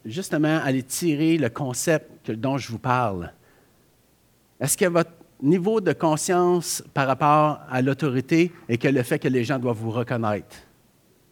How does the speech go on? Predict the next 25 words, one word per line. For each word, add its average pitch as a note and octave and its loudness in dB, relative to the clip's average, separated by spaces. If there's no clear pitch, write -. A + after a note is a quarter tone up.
Ou G3 4
que F#3 0
vous C#3 2
avez D#3 4
la D3+ 4
certitude F3+ -2
que D3+ 0
l'autorité D#3 2
que D#3+ -2
vous C3 -2
avez C3+ 2
ne C#3+ 2
dépend B2+ -2
pas D3 -2
des C3+ -2
circonstances C#3+ -6
et B2 -2
ne A2 -4
dépend A#2 -2
pas B2 -2
des A#2+ -2
gens A#2 -2
qui A2+ -8
vous G#2+ -8
entourent, G#2 -8